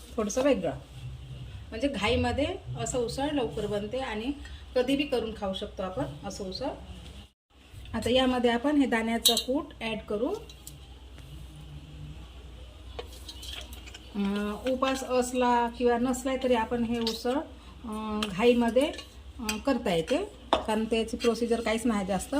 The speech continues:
फक्त साबुदाणा रात्री फिलत ठेवायचा आहे, रात्री म्हणजे सात ते आठ तास फिलू, आणि फिलून नाही लावलं तरी गरम पाण्यामध्ये जेवायच्या तेव्हा फिलत असते साबुदाणा. पाणी थोडंसं गरम करायचं आहे.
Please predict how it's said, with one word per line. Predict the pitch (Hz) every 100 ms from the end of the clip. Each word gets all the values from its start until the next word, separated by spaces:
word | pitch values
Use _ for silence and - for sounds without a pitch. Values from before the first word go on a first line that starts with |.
| 294
फक्त | - - 269 339 - - - - 226
साबुदाणा | 208 208 214 214 208 285 370
रात्री | 226 - 277 370 -
फिलत | 214 214 -
ठेवायचा | 208 196 196 226
आहे, | 311 - - - - -
रात्री | 208 185 -
म्हणजे | 214 226 233 339 - - - - - -
सात | 214 196
ते | 233
आठ | 220 -
तास | 226 240 -
फिलू, | 277
आणि | 208 214 233 247 247 247 240 -
फिलून | 262 262 247
नाही | 240 262
लावलं | 247 247 262 247
तरी | 240 262 330 - - -
गरम | 226 254 269
पाण्यामध्ये | 247 226 226 226 226 277 311 226 196
जेवायच्या | 226 240 247 277
तेव्हा | 277 240 269 -
फिलत | 247 240 233
असते | - - 285
साबुदाणा. | 381 - 202 180 180 175 262 - - - -
पाणी | 208 226 233
थोडंसं | 226 233 320 320
गरम | 214 214 208
करायचं | 208 185 180
आहे. | 214